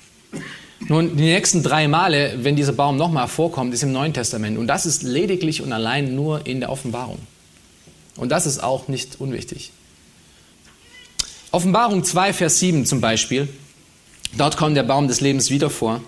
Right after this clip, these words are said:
Und auch wieder auf eine Art und Weise, wie wir ihn in ersten Mose drei gesehen haben. Dort steht, „Wer überwindet, dem will ich zu essen geben von dem Baum des Lebens, der in der Mitte des Paradieses Gottes ist.“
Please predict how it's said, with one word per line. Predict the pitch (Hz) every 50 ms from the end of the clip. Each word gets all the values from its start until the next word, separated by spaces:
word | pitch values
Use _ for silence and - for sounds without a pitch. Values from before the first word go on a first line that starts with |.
| - - - - - - -
Und | - 151 151
auch | 156 185 147 147
wieder | 160 156 156 120
auf | 139 139
eine | 139 135 135 131 110
Art | 117 135 -
und | 139 127 113
Weise, | 117 120 131 131 131 117
wie | 120 135 139
wir | 143 151 143 135
ihn | 135 127 131
in | 123 113 117 -
ersten | - 127 143 - - 131 120
Mose | 120 123 131 120 117
drei | 107 - - - 120 135 143 123
gesehen | 123 113 107 113 107 110 104
haben. | 101 - - - - - - - - - - - - - - -
Dort | - 160 185 175
steht, | - - - 147 147 147 - - - - - -
„Wer | - 113 127 147 160 170
überwindet, | 170 143 147 131 123 156 175 180 143 131 113 113
dem | 143 160 175 165
will | 156 156 151
ich | 143 -
zu | - - 143
essen | 131 147 156 - 160 135
geben | 113 120 120 123 120 117
von | - - 123 113
dem | 104 104 107 104
Baum | 101 117 123 143 156 156 160
des | 147 135 127 -
Lebens, | 120 113 127 131 123 120 110 107 - -
der | - 110 110
in | 110 104
der | 104 104
Mitte | 110 127 147 135 - 147 139
des | 135 120 113 -
Paradieses | - - 123 110 113 113 110 123 123 120 113 110 -
Gottes | - 113 110 - 110 104 -
ist.“ | - - - - - -